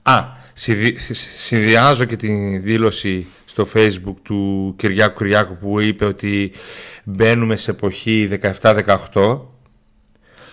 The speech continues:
Και όλα αυ-, αυτά που είπε ο Κυριάκος δεν τα είπε τυχαία, έτσι.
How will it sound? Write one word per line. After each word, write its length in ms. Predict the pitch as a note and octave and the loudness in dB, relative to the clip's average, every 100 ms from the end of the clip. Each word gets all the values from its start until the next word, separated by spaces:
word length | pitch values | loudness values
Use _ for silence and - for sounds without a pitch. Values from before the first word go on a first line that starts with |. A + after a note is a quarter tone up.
| - _ _ _ | -20 _ _ _
Και 100 | B2+ | 4
όλα 200 | D3 F3 | 6 6
αυ-, 160 | B2+ - | 4 -2
αυτά 500 | G2+ G2 - C#3+ D#3 | -6 -6 0 2 2
που 100 | E3+ | 0
είπε 120 | D3+ | -2
ο 40 | |
Κυριάκος 300 | C#3 C#3 D#3 | -2 0 0
δεν 80 | D#3+ | -2
τα 80 | D3+ | -2
είπε 120 | G#2+ | -4
τυχαία, 580 | - - A2 C3 - - - - - - | -6 -4 2 2 0 -10 -20 -20 -14 -4
έτσι. 460 | C3+ - A#2+ F2+ | -2 0 -2 -6